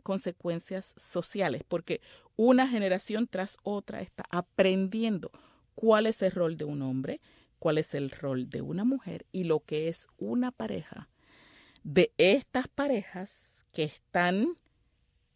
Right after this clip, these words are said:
en esta situación de abuso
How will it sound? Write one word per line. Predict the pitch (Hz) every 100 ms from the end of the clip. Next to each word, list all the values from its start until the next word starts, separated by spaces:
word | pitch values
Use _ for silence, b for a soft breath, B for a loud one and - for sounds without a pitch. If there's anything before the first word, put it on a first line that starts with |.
| _ _ _ _ _ _ _ _ _
en | 180 170 175
esta | 214 - 214
situación | - 190 190 - - - -
de | 151 151
abuso | 139 135 143 170 -